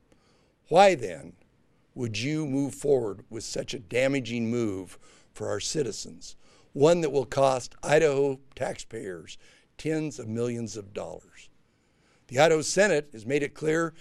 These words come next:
they understand the importance of continuing to access federal assistance to overcome the crisis. Why then are you intent on moving forward with an action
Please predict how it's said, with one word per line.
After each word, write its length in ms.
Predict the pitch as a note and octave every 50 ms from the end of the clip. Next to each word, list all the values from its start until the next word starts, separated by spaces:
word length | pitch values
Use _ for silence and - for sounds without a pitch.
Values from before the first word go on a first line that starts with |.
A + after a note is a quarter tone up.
| - - _ _
they 200 | - C#3 E3+ G3+
understand 580 | G3+ F#3+ F3 - - - E3 F#3 G3+ G3 E3+ C#3+
the 60 | B2+
importance 540 | A#2 A2+ - - F3+ G3 F#3+ D#3+ A2+ - -
of 120 | B2 -
continuing 720 | - A#2 A2 - - D#3+ F#3 D#3+ D3+ C#3+ C#3+ C#3 C#3 B2+ - - - - _ _ -
to 80 | C3+
access 500 | D3 C#3+ D3+ D3 - - D#3 C#3+ C3 -
federal 400 | - - D#3 D3+ C#3+ D3 C#3 C3+
assistance 680 | B2 - - - C#3+ - - - - - - - - - _ - _ _ _ _ _
to 100 | - -
overcome 840 | D#3 C#3 B2+ A2+ B2 A2 - - - B2 D#3+ D#3+ A#2 A2+ G2 - -
the 80 | -
crisis. 640 | - - G2 F#2 F2+ F#2 - - - - - - - _ _ _ _ _ _ _ _ _ _ _ _ -
Why 340 | - D#3+ E3+ E3+ D3+ C#3 B2+
then 320 | A2 G2+ F#2 E2 D#2 - _ _ _ _ _ _ _ _ _ _ _ _ _ _ -
are 120 | A#2+ A#2+
you 320 | B2+ C3 C3+ C#3 C#3+ C#3+ D3+
intent 480 | G#2+ G#2+ G#2 G2+ - C#3 D3+ D3+ D3 - -
on 220 | A#2+ A2+ A2+ G#2+
moving 320 | A2 B2+ C3+ B2+ C#3 C3
forward 480 | A2 - C3 C3+ A#2 A2 G#2+ A2 G#2+ G2+ _ - - _ _ -
with 160 | - - -
an 120 | B2+ A#2 A#2
action 540 | B2 C3+ C3+ - - - B2+ B2 B2 A#2